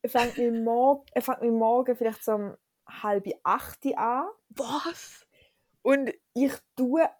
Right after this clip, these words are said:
Speaker 1: am Morgen vielleicht sogar Haare waschen, damit es gut aussieht.
Speaker 2: Aha.
Speaker 1: Das will ich vielleicht auch ma-, vielleicht in Kauf nehmen, aber nicht duschen. Hated, ich hasse Duschen am Morgen.
Speaker 2: Same, same.
Speaker 1: Ähm, und dann mache ich mich auch so parat und so.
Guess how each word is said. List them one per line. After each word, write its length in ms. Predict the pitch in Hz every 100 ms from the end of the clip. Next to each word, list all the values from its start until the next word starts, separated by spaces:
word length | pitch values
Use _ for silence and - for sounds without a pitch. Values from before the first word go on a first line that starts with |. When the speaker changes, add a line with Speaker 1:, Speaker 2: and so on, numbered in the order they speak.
| _
Speaker 1:
am 240 | - 233 226
Morgen 560 | 220 247 277 262 262 - _ -
vielleicht 480 | 269 269 381 -
sogar 300 | - 311 294
Haare 220 | 277 302 320 311
waschen, 240 | - 277
damit 200 | 262 269
es 60 | -
gut 200 | 269 269
aussieht. 460 | 277 - 294 294 359
Speaker 2:
Aha. 400 | 214 190 202 220 349 - - _ _
Speaker 1:
Das 140 | 240 254
will 100 | 240
ich 80 | -
vielleicht 180 | 247
auch 140 | 247 240
ma-, 240 | 226 -
vielleicht 240 | 233 254 247
in 80 | 247
Kauf 340 | 247 247 269
nehmen, 120 | 254 220
aber 60 |
nicht 200 | 214 214
duschen. 300 | 233 - 233 - -
Hated, 320 | 214 214 214
ich 120 | - -
hasse 300 | - - -
Duschen 260 | 214 214 226
am 100 | 208
Morgen. 340 | 214 214 233
Speaker 2:
Same, 260 | 240 190 -
same. 240 | 208 220 - _ _ _ _ _ 220
Speaker 1:
Ähm, 300 | 240 233 220 -
und 140 | 240
dann 180 | 247 233
mache 120 | 233 226
ich 40 |
mich 120 | 220
auch 100 | 240
so 120 | 277 277
parat 440 | 214 226 294 320
und 140 | 311 -
so. 460 | 285 294 349 440